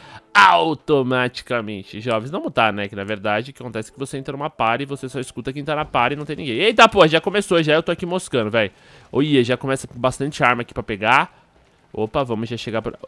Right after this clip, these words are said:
Opa, opa, peraí, peraí, peraí. Peraí, tem que ir com cuidado por aqui, ó. Moleque, adoro mata-mata em primeira pessoa, mano. Foda é que o servidor não é muito estável pra jogar mata-mata, então toda hora dá merda.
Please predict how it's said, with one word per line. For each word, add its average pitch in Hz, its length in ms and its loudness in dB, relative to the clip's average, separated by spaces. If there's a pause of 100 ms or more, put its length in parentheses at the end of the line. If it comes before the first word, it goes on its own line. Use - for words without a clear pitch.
Opa, 107 260 -4
opa, 131 200 -4
peraí, 104 240 -6
peraí, 101 200 -6
peraí. 104 480 -8 (220)
Peraí, 95 380 -6
tem 95 120 -12
que - 60 -20
ir - 60 -20
com 110 60 -20
cuidado 151 320 -4
por 165 120 -10
aqui, 180 200 -6
ó. 92 140 -2 (760)
Moleque, 143 420 4
adoro 139 380 6
mata-mata 139 400 2
em 139 40 -4
primeira 135 200 0
pessoa, 131 420 0
mano. 127 220 0
Foda 165 220 2
é - 20 -2
que - 60 -8
o - 20 -16
servidor 160 300 -2
não 165 80 -2
é 165 40 0
muito 156 140 -4
estável 110 340 2
pra 113 120 -4
jogar 107 200 -4
mata-mata, 101 440 -4
então 107 100 -6
toda 131 160 -4
hora 139 140 0
dá 143 120 0
merda. 95 460 -4